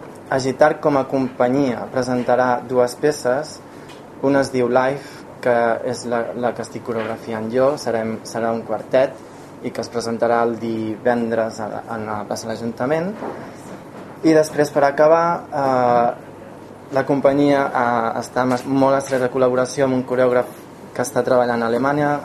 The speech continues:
en el ballet de Hannover. Eh, es diu Miquel Gefon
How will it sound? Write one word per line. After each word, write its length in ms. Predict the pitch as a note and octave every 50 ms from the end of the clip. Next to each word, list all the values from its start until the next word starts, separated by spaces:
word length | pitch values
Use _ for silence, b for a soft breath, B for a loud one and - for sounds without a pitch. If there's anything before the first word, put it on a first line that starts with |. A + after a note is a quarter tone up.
| -
en 160 | A#2+ A#2+ A#2
el 80 | A#2 A2+
ballet 320 | A2 A#2 A#2 A#2 A#2 A2+ - - - B2
de 80 | B2 - -
Hannover. 420 | A#2 B2+ C#3 D3 D3+ D#3+ E3 F#3 F#3
Eh, 1300 | - - - - - - - - - - - - - - - - - - - - C3 B2+ B2+ B2 B2 - C3+ C3
es 80 | B2
diu 300 | C3 C#3+ C#3+ C#3+ C#3+ C#3+ -
Miquel 540 | C3 C3+ C3 B2 C3 C3+ C3 B2 B2+ B2 A#2 A2+
Gefon 500 | B2+ B2 - - E3 D#3 D3 D3+ D#3